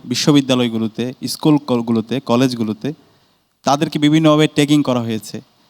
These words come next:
ইসলামের চিহ্নগুলোকে বিলোপ সাধন করার জন্য সব ধরনের চেষ্টা করা হয়েছে। এবং আপনারা এও জানেন, দুই হাজার তেরো সালের পাঁচে মে এদেশের আলেম উলামাকে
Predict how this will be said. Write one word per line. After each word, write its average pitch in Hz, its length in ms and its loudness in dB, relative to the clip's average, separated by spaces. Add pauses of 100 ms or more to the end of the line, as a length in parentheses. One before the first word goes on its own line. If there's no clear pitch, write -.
(320)
ইসলামের 170 420 2
চিহ্নগুলোকে 180 680 4
বিলোপ 160 240 4
সাধন 175 280 0
করার 139 220 2
জন্য 123 360 -2 (260)
সব - 260 0
ধরনের 185 240 2
চেষ্টা 160 300 0
করা 127 160 -6
হয়েছে। 117 380 -10 (720)
এবং 165 360 0 (500)
আপনারা 160 320 0
এও 165 260 6
জানেন, 143 360 0
দুই 135 260 -4
হাজার 139 260 0
তেরো 139 180 4
সালের 135 340 -2
পাঁচে 135 380 0
মে 113 220 -4 (600)
এদেশের 127 460 -2
আলেম 135 380 0
উলামাকে 117 520 -2